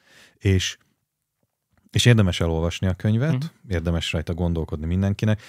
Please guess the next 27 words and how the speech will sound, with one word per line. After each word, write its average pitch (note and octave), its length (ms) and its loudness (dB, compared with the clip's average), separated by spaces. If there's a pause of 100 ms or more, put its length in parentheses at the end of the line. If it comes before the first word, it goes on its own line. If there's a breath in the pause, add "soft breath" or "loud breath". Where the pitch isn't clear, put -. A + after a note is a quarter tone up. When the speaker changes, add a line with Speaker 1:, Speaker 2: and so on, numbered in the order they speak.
(100)
Speaker 1:
Én A#2+ 100 4
azt C3+ 140 6
gondolom, A#2 260 6
hogy G#2+ 140 6
í-, A#2 140 2
így G#2+ 220 4
vagyunk, D#2+ 480 -2 (320)
így G2 160 0
vagyunk D#2 260 -4
só. - 320 -10 (680 soft breath)
És, - 400 -2
és A#2 200 -4
tényleg A2 420 4 (760)
ez G2+ 180 2
a, F#2+ 320 2
amit, C3 300 2
amit D#3+ 240 6
mond, E3+ 280 6
hogy G#2+ 140 4
nem, C3+ 200 6
nem, C3+ 500 2 (180)
nem D#3+ 380 2
elsősorban B2+ 680 2
a F#2 100 0
közéletben F2+ 580 0
és E2+ 200 -4
a, E2 180 -4